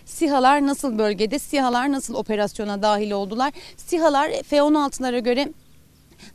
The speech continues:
daha küçük uçaklar ve aslında hayalet diyebileceğimiz, e, kapasitede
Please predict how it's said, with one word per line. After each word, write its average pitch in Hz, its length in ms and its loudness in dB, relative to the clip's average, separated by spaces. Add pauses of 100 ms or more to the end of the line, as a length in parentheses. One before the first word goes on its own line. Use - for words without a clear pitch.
daha 233 200 2
küçük - 380 -2
uçaklar 311 540 0 (260)
ve 254 240 6 (200)
aslında 254 360 0
hayalet 262 520 0
diyebileceğimiz, 254 920 0 (220)
e, 220 300 2
kapasitede 262 720 2